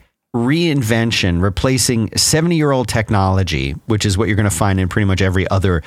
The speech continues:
air filter out there. And, uh, and of course, you know, the, the analogy would be, imagine if your phone was the same as it was in the nineteen forties.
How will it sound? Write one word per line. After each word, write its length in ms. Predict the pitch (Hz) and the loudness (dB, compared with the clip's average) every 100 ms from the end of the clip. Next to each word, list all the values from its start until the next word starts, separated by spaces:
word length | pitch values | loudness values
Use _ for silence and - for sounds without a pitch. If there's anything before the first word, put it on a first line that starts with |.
| - _ - | -10 _ -2
air 180 | 110 | 0
filter 340 | 101 101 98 92 | 0 0 0 0
out 280 | 92 98 85 | 2 0 0
there. 300 | 73 71 80 - _ _ | -2 -2 -4 -10 _ _
And, 300 | 113 117 113 | -4 -2 0
uh, 160 | 117 113 | 0 0
and 120 | 127 | 0
of 80 | 131 | -2
course, 340 | 123 180 156 - | -2 -2 -2 -2
you 80 | |
know, 180 | 170 117 | 0 0
the, 160 | 131 123 | -2 -2
the 140 | 120 | -2
analogy 440 | 131 120 160 165 117 | 0 0 0 0 -2
would 120 | 110 | -2
be, 80 | 127 | -2
imagine 320 | 139 151 147 | 0 0 -2
if 120 | 156 156 | -2 -2
your 60 | |
phone 360 | 143 - 131 139 | -4 -2 0 0
was 140 | 110 | 0
the 80 | 90 | 0
same 220 | - 95 | 0 0
as 80 | 90 | 0
it 40 | 82 | 0
was 220 | 87 85 | -2 0
in 40 | |
the 60 | 85 | 0
nineteen 380 | 85 82 85 82 | 0 -2 -4 -6
forties. 540 | - 76 73 73 73 | -4 -4 -2 -4 -6